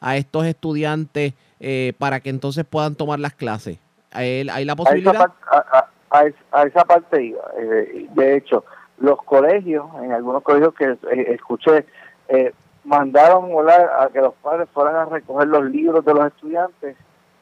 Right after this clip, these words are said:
Speaker 2: donde también se les iban a entregar los trabajos a la mano. Eso ocurrió en un colegio en Cagua. Eh, en, en esa situación, ¿verdad?,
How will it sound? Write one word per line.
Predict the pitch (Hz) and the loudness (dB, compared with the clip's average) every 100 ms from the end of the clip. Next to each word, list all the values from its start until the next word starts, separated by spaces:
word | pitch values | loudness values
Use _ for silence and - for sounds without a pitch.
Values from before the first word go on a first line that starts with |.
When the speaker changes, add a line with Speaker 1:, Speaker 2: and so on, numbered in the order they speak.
| - | -14
Speaker 2:
donde | 135 131 | -12 -8
también | 131 131 170 | -6 -4 -4
se | 165 151 | -2 0
les | 139 | 2
iban | 135 | 2
a | 156 | 0
entregar | 151 139 143 170 170 | 0 4 4 4 0
los | 143 127 - | -2 -4 0
trabajos | 123 120 120 147 | 4 6 6 4
a | 131 | 4
la | 127 | 2
mano. | 117 101 82 _ _ _ _ _ | 0 -4 -8 _ _ _ _ _
Eso | 123 113 139 | -14 -6 -4
ocurrió | 135 135 135 | -2 0 2
en | 151 | 0
un | 151 | -2
colegio | - 139 139 139 | -2 0 0 -4
en | |
Cagua. | - 131 120 101 - _ _ _ _ | 0 2 2 0 -6 _ _ _ _
Eh, | 123 120 120 113 - | 0 2 2 0 -4
en, | 139 123 123 - - | -8 -8 -10 -14 -6
en | 131 | -2
esa | 127 139 | 0 0
situación, | 139 147 160 185 | 2 0 2 2
¿verdad?, | 196 202 | 2 2